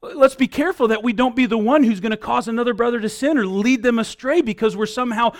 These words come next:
pulling them back when they're trying to be radical about dealing with the sin in their lives. We, we've got to support one another in this. And I'm not talking about getting to some place of, of spiritual perfection, but man,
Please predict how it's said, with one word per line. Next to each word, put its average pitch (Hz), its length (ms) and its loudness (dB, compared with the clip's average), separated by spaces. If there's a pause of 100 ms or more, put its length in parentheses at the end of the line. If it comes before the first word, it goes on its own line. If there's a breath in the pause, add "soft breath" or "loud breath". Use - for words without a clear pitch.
(120)
pulling 233 340 2
them 311 300 4
back 208 280 0
when 214 140 0
they're 285 100 0
trying 226 280 -6
to 208 60 -8
be 202 120 -6
radical 226 800 -6 (280 loud breath)
about 233 320 -4
dealing 294 300 4
with 269 100 -2
the 269 80 -12
sin 277 220 -6
in 294 80 -2
their 330 120 -10
lives. 370 680 -14 (760)
We, 262 280 2
we've 214 380 -2
got 247 300 -4
to 220 100 -8
support 285 480 -8
one 202 180 -2
another 156 320 -4
in 127 220 -8
this. - 460 -18 (360 soft breath)
And 220 120 0
I'm 349 100 0
not 294 180 -2
talking 233 340 -4
about 190 280 -2
getting 202 220 -2
to 170 60 -6
some 196 220 -6
place 190 360 -6
of, 151 180 -18
of 135 380 -10
spiritual 180 440 -6
perfection, 165 840 -10 (760)
but 196 140 -12
man, 220 720 -2